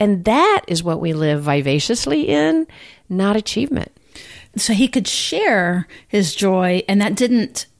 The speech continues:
Speaker 2: give him an ego hit. Like,
Speaker 1: Right.
Speaker 2: again, yeah, I love what you're saying about the vulnerability.
Speaker 1: It wasn't an ego hit. And,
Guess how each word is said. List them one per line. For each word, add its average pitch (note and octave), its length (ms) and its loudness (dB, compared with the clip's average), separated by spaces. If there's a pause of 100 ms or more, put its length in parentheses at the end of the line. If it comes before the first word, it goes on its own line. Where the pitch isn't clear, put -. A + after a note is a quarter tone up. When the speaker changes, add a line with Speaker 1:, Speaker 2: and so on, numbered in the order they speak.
(140)
Speaker 2:
give G#3 220 0
him G3 260 0
an F3+ 220 -2
ego G3 340 0
hit. - 540 -8 (280)
Like, F#3 300 0
Speaker 1:
Right. B3 200 -4 (280)
Speaker 2:
again, F#3+ 400 -2
yeah, G3 160 2
I F#3 80 2
love F#3+ 220 2
what F#3+ 100 0
you're F3+ 80 0
saying F#3+ 380 0
about F#3 240 0
the G3 80 -2
vulnerability. F#3+ 760 2
Speaker 1:
It A#3+ 80 6
wasn't D4 300 4
an - 80 0
ego D#4 240 4
hit. C4+ 340 2
And, A#3+ 240 2